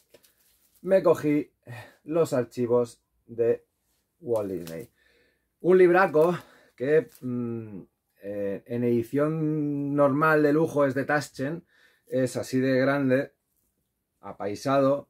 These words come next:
y vale ciento cuarenta, ciento cincuenta euros, y que han sacado una edición más económica que evidentemente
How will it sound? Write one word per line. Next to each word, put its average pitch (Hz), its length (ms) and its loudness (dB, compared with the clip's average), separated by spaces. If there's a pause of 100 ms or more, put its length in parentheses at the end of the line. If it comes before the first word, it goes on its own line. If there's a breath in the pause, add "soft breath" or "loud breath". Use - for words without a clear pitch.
(140)
y 117 100 -8
vale 120 300 2
ciento 117 560 0
cuarenta, 104 640 -6
ciento 104 320 -14
cincuenta 98 640 -4
euros, 202 560 0
y 170 180 -2
que 175 80 -6
han 170 120 -4
sacado 156 300 0
una 156 200 -2
edición 139 420 -4
más 127 440 -4
económica 127 560 -2
que 85 180 -14
evidentemente 95 800 -10